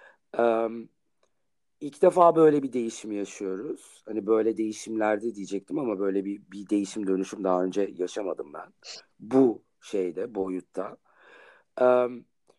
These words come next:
şefkati hiçbir zaman unutmayalım. Em, kendimizden başlayalım ve kendimize gösterdiğimiz zaman bu zaten etrafımızda da yayılacaktır. Çünkü, e, bütün bu konuşmada dediğimiz gibi birlik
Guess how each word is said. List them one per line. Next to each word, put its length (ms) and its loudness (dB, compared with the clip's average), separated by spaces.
şefkati 880 -4
hiçbir 280 -20
zaman 380 -2
unutmayalım. 640 -12
Em, 500 -4
kendimizden 720 -4
başlayalım 840 -6
ve 80 -4
kendimize 400 -2
gösterdiğimiz 600 -2
zaman 300 -6
bu 80 -8
zaten 420 -6
etrafımızda 720 -8
da 80 -8
yayılacaktır. 840 -8
Çünkü, 560 6
e, 400 6
bütün 260 -8
bu 60 -8
konuşmada 680 -4
dediğimiz 440 -8
gibi 300 -12
birlik 680 -6